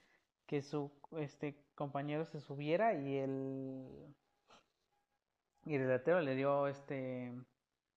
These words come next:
le dio mucho miedo <laughs> saltar de una combi en movimiento y pues, mira, ahí lo agarraron y no manches.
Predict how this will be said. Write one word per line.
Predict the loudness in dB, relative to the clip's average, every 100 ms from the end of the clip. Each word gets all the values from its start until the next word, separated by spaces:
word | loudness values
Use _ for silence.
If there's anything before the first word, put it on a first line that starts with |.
| _ _
le | -2
dio | 0
mucho | 0 -2 -2
miedo | 2 2
<laughs> | 4
saltar | 0 2 0 0
de | -2
una | -4 -6
combi | -4 -4 -4 -4
en | -4
movimiento | -6 -6 -8 -6 -6
y |
pues, | -4 -8 -8 -10
mira, | -6 -4 -4
ahí | -2
lo | -2
agarraron | 0 0 0 0 0 -2 -6 _ _ _ _ _ _ _ -6
y | -2 0 0 -2 -4
no | -4 -2 -4 -6 -8
manches. | -6 -2 -4 -6 -8 -12 -12 -18